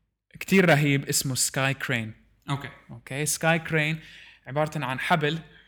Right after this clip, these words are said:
Speaker 1: حينزل عليه ال-، الروفر، آه،
Speaker 2: لحتى، أوكي.
Speaker 1: عن بعد، آه، عشرين متر.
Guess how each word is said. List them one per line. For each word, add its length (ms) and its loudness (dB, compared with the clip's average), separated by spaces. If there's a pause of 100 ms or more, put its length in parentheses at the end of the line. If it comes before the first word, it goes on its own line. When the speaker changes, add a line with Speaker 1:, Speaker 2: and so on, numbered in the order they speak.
(340)
Speaker 1:
حينزل 580 6
عليه 640 2
ال-، 560 -4
الروفر، 520 2 (640)
آه، 300 -4
Speaker 2:
لحتى، 340 -8
أوكي. 540 -6 (200)
Speaker 1:
عن 220 0
بعد، 380 2
آه، 300 2
عشرين 520 0
متر. 240 0